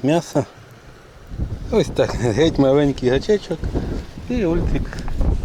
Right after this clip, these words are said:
Вітер в спину. Закинуть можна доволі прилично. Так, друзі, ультралайт, як завжди, работає.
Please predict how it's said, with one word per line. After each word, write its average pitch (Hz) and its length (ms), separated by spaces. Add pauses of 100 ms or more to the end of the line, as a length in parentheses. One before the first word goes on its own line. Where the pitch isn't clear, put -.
(1500)
Вітер 131 260
в 110 40
спину. 202 420 (3000)
Закинуть 110 480
можна 107 280
доволі 104 380
прилично. 170 580 (2500)
Так, 104 300 (320)
друзі, 180 460
ультралайт, 151 880 (100)
як 175 200
завжди, 156 720 (880)
работає. 110 640